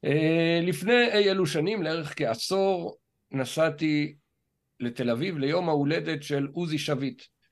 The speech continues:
עוזי שביט, פרופסור באוניברסיטת תל אביב, חבר קיבוץ שדות ים, והמנכ"ל המיתולוגי של הוצאת הקיבוץ המאוחד, שבה אני מוציא את ספרי שיריי ואת הרומן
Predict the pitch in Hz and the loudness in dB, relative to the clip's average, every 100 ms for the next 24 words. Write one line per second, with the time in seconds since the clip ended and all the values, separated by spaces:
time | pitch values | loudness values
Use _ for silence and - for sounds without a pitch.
0 | _ _ - 160 147 - 117 196 170 123 | _ _ -4 0 2 0 0 -2 -2 -4
1 | 113 185 156 170 120 123 110 135 - 117 | -4 -2 -2 0 0 0 0 -2 -4 -6
2 | - 107 104 185 147 120 113 139 120 123 | -2 -2 0 -2 -2 -2 0 -2 -2 -4
3 | 110 135 - 123 120 127 156 160 151 147 | -4 -4 -4 -4 0 2 4 4 0 -6
4 | - 110 117 127 127 123 120 _ _ _ | -12 -6 -2 0 0 0 -4 _ _ _
5 | _ _ _ _ 117 120 123 135 123 165 | _ _ _ _ 0 2 2 0 2 4
6 | 180 175 170 165 - 135 - 127 135 139 | 6 6 2 -2 -8 -20 -6 -2 -2 0
7 | 139 135 156 147 135 139 123 - 135 139 | 2 4 4 2 -2 -2 -4 -2 -2 -2
8 | - 120 147 147 123 110 107 185 233 - | -6 -2 -2 -2 -2 -4 -2 0 -2 -4
9 | _ - _ - 156 147 208 214 185 165 | _ -20 _ -6 -2 2 4 2 0 -2
10 | 170 160 143 165 156 135 - 143 139 147 | -2 -4 -4 -2 -2 -4 -8 -4 0 0
11 | - 127 117 147 147 139 123 127 120 - | 0 0 2 4 4 2 -2 -4 -4 -4
12 | 113 120 127 143 135 | -2 0 2 2 2